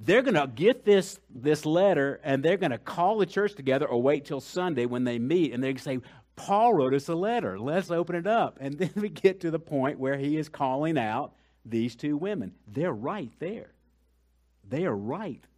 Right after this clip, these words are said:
there. So he's calling them out, and all eyes are, are going on them. He appeals to them. Notice this. This is a, a, an, an, an, an imperative. It's a command, but he, he, but he's appealing.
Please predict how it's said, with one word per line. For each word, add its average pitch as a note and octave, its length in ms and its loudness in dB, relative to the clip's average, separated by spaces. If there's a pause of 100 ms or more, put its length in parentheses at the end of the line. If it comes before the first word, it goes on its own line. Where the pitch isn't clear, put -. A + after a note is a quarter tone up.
(120)
there. D3+ 500 -6 (1200)
So D3 160 -2
he's C#3 120 2
calling G3+ 440 2
them F#3 220 2
out, F3+ 300 0
and B2+ 140 -2
all E3+ 300 2
eyes C#3+ 640 -2
are, B2 260 -6
are A2+ 180 -4
going B2+ 600 0 (440)
on B2 540 -2
them. B2+ 540 0 (540)
He F3 160 2
appeals G#3+ 540 0
to C#3+ 100 -2
them. B2 220 0
Notice C4 260 -2
this. F#3+ 220 2
This G3+ 280 -4
is B3 200 -4
a, D3+ 80 2 (100)
a, D#3 360 -6
an, D3 440 -4
an, B2+ 360 -6
an, A2 200 -4 (160)
an A2+ 200 -4
imperative. D3+ 640 -4
It's A#2 140 -8
a A#2 40 -16
command, D#3+ 380 -4
but C#3+ 80 -4
he, D#3 120 0
he, D#3+ 160 -2
but D#3+ 160 -6
he's D#3 180 0
appealing. G3+ 500 -2